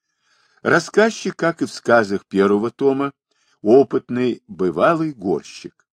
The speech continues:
Но раньше в этой роли выступал дедушка Слышка, заводской старик,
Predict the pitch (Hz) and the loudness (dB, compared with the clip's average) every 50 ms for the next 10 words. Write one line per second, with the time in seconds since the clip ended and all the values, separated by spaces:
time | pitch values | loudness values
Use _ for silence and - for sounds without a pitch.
0 | _ _ _ _ _ _ _ _ _ _ _ _ _ _ _ - - 143 180 180 | _ _ _ _ _ _ _ _ _ _ _ _ _ _ _ -4 0 2 2 2
1 | 151 - - 156 190 190 180 - - 165 165 180 - - 156 147 160 170 165 156 | 0 0 0 2 2 2 0 -2 -2 -2 0 0 0 -2 -2 0 0 0 2 2
2 | 156 151 123 127 131 - - 135 120 - 143 147 143 131 110 104 127 135 123 131 | 0 0 -2 -4 -4 -4 -6 -8 -4 0 2 2 4 2 2 2 4 4 4 2
3 | 131 117 - - - 123 120 - - - 185 226 - - - - - 73 62 - | 0 -6 -6 -6 -4 -4 -4 -4 -6 -6 -4 -4 -4 -6 -8 -12 -12 -12 -12 -14
4 | _ _ _ _ _ _ _ _ _ _ _ _ _ _ _ _ - 90 85 120 | _ _ _ _ _ _ _ _ _ _ _ _ _ _ _ _ -14 -2 0 2
5 | 127 135 139 135 - - - 147 147 143 117 - - - 160 170 160 131 90 - | 2 2 2 0 -2 -4 -2 0 0 0 0 -2 -4 -2 0 0 0 0 -2 -6
6 | - _ _ | -8 _ _